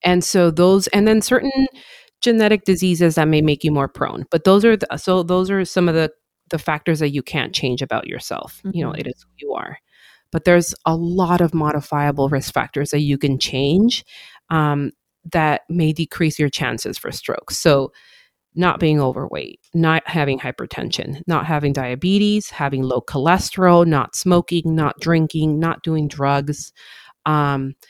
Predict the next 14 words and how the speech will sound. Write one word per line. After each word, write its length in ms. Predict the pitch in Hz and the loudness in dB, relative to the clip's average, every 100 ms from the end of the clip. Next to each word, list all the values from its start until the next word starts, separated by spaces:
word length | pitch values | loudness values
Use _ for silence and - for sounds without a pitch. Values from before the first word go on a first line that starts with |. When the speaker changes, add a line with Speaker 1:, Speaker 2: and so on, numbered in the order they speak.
| _ _ _ - | _ _ _ -8
Speaker 1:
you 100 | 160 | -6
know, 320 | 143 135 143 - - | -4 -4 -8 -12 -4
all 240 | 160 196 | 0 2
of 100 | 214 | 2
those 260 | 165 156 - | 2 0 -2
things 540 | - 135 131 139 - - _ _ _ - | -4 0 0 -2 -6 -14 _ _ _ -2
can 160 | 165 | 0
put 280 | 151 175 - | 2 0 0
you 80 | 160 | 0
at 80 | 135 | -2
higher 420 | - 170 175 165 | -4 2 4 4
risk, 460 | 151 90 - - - - - | 4 0 -2 -10 -12 -16 -6
uh, 260 | 156 143 135 | -2 0 -2
for 600 | - 156 147 139 135 | -4 0 2 2 2